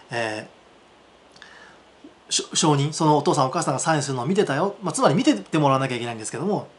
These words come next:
見ててもらった方に、えー、その名前、その方の名前と署名と日付とロケーション。まあ、ロケーションっていうのは、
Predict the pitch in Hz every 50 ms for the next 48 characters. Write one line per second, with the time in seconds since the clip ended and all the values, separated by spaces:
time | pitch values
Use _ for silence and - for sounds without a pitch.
0 | - _ - 170 196 190 160 131 - 104 - - _ _ _ _ _ - 160 135
1 | 127 120 - - 147 113 127 131 151 170 269 302 269 - - - - - - -
2 | 143 117 117 113 107 104 - - 147 127 113 107 120 127 127 135 135 127 123 131
3 | - - - 165 156 147 151 151 139 120 117 120 120 120 123 123 123 135 139 -
4 | 285 233 208 - - - - 139 127 120 117 113 113 - 277 277 262 262 - -
5 | - - - - - - - 147 127 123 - 135 139 139 277 247 151 120 - -
6 | - - _ - - 160 139 139 170 143 - 123 156 190 196 202 214 220 - 349
7 | 370 349 - 254 170 135 135 135 123 113 113 131 127 110 101 -